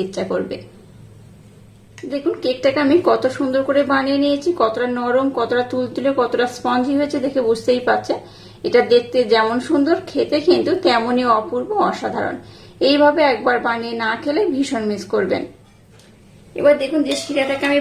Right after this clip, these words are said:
বানিয়েছিলাম উপর থেকে দিয়ে দেব। এইভাবে দিলে কি হবে, দেখতে খুব সুন্দর লাগবে। শুধু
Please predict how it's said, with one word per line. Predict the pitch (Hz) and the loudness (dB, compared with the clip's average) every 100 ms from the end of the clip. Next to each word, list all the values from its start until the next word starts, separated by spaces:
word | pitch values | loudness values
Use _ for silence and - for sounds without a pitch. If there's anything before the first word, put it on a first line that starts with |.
| 285 | 0
বানিয়েছিলাম | 254 262 277 320 320 269 | -2 -2 -2 0 0 0
উপর | 254 - - | -2 -4 -2
থেকে | 262 403 277 | 0 2 2
দিয়ে | 185 - | 0 0
দেব। | - - - - - - - 262 | -4 -6 -16 -20 -20 -16 -6 -2
এইভাবে | 269 277 285 262 | 2 2 2 0
দিলে | 269 285 | 0 0
কি | 311 | 2
হবে, | 262 285 - | 2 2 -2
দেখতে | 262 - 294 359 | -4 -4 -6 -2
খুব | 381 - | -4 -2
সুন্দর | 277 196 196 190 | -2 0 0 0
লাগবে। | 175 - - - - - - - - - | -4 -8 -10 -12 -20 -20 -20 -20 -20 -12
শুধু | 294 | -4